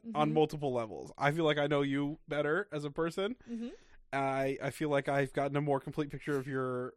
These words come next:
Speaker 1: father.
Speaker 2: <laughs>
Speaker 1: And now I feel like I got a biology lesson, so thank you.
Speaker 2: <laughs> There was something
Speaker 1: And how did that make you feel?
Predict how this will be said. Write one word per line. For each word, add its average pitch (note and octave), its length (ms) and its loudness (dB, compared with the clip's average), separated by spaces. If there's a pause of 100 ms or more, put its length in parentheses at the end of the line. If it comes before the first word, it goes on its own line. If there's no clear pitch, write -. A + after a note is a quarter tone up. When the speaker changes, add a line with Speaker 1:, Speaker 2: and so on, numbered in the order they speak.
Speaker 1:
father. D#3+ 460 2
Speaker 2:
<laughs> - 60 -20 (800)
Speaker 1:
And D#3 200 2
now G#3 440 8
I D3+ 140 4
feel E3 260 2
like D3+ 280 6
I D3 200 6
got E3 240 4
a E3 60 2
biology F3+ 540 -2
lesson, B2+ 480 -14
so D#3+ 100 -4
thank - 220 4
you. A4+ 120 6
Speaker 2:
<laughs> - 40 -10 (2250)
There F#4 120 -4
was G4 140 0
something G#4 320 -2
Speaker 1:
And G#3 120 10
how B3+ 140 12
did C4+ 120 6
that E4 120 10
make D4 140 6
you B3 100 0
feel? B2+ 420 -2